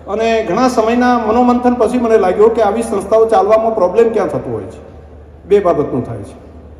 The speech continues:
મને, મારા મનથી મને એવું લાગ્યું, સાચું હશે કે ખોટું મને ખબર નહીં, મને એક એવું લાગ્યું કે આમાં હોદ્દેદારોની અંદર રાજકારણીઓ આવી જાય પછી અમે છોડી ન શકીએ, એટલે આમાંથી કોઈ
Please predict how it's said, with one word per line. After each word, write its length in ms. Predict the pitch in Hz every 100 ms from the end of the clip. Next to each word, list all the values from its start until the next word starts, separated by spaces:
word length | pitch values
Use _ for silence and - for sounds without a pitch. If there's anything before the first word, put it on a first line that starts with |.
| - - - - - - - - - - - -
મને, 260 | 156 196 240
મારા 260 | 214 233 208
મનથી 240 | 202 190
મને 180 | 170 185
એવું 160 | 180
લાગ્યું, 280 | 165 147 202
સાચું 320 | - 135 190
હશે 160 | 180 -
કે 100 | 180
ખોટું 240 | - 170
મને 140 | 170 170
ખબર 220 | - 160
નહીં, 140 | 156
મને 160 | 160 196
એક 140 | 196
એવું 160 | 202 196
લાગ્યું 260 | 175 170 170
કે 120 | 214 226 - - - - - -
આમાં 320 | 196 226 254 254 302 - - - - - - - - - - -
હોદ્દેદારોની 580 | - - 233 226 220 220
અંદર 280 | 196 208 196
રાજકારણીઓ 560 | 175 175 190 196 196 185
આવી 180 | 185
જાય 160 | 190 180
પછી 220 | 190 175 180
અમે 140 | 180
છોડી 300 | - 170 175
ન 140 | 139
શકીએ, 420 | 113 - - - - - - - - - - - - - - - - 160
એટલે 260 | 160 202 202
આમાંથી 460 | 196 214 220 220
કોઈ 300 | 214 214 208